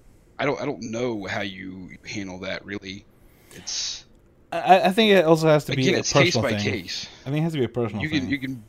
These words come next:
Speaker 1: you can probably very easily not experience a lot of Chris Brown's music in your day-to-day life and not have to worry about it. So, like, that one's gonna be easy. The Cosby Show is probably not gonna run on a T V show or on a T V network again, so you're probably not gonna just stumble across it. Those are gonna be easy things to avoid.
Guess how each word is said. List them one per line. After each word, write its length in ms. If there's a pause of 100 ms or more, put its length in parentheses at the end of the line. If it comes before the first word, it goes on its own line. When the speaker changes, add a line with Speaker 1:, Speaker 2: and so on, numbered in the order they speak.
(160)
Speaker 1:
you 100
can 100
probably 320
very 240
easily 560
not 520
experience 440
a 60
lot 100
of 100
Chris 200
Brown's 400
music 500
in 80
your 160
day-to-day 360
life 260
and 100
not 140
have 100
to 80
worry 200
about 160
it. 120 (1300)
So, 140
like, 260
that 120
one's 120
gonna 120
be 120
easy. 360 (260)
The 60
Cosby 320
Show 140
is 100
probably 180
not 120
gonna 140
run 320
on 240
a 240
T 260
V 160
show 240
or 180
on 60
a 40
T 120
V 80
network 260
again, 260
so 80
you're 60
probably 140
not 100
gonna 100
just 200
stumble 360
across 380
it. 160
Those 120
are 60
gonna 120
be 180
easy 160
things 220
to 100
avoid. 400